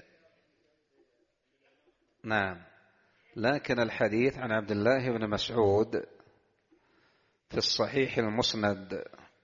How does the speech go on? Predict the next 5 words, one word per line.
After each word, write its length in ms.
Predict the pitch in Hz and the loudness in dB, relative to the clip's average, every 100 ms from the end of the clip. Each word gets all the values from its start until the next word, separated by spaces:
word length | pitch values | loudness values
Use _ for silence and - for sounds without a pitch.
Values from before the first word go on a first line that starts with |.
| _ | _
للعلامة 760 | - 104 101 101 98 110 110 104 107 | -6 -4 -2 -2 2 2 0 -4 -4
الوادعي 1000 | 95 104 110 101 101 98 101 101 101 - _ _ _ _ _ _ - | 2 6 6 6 2 2 0 -2 -6 -12 _ _ _ _ _ _ -2
رحمه 540 | 107 - 123 107 90 | -2 0 -2 0 0
الله 400 | 95 95 117 127 | 0 2 2 2
تعالى. 800 | 123 110 101 95 87 - - - | 4 6 6 4 -2 -14 -20 -20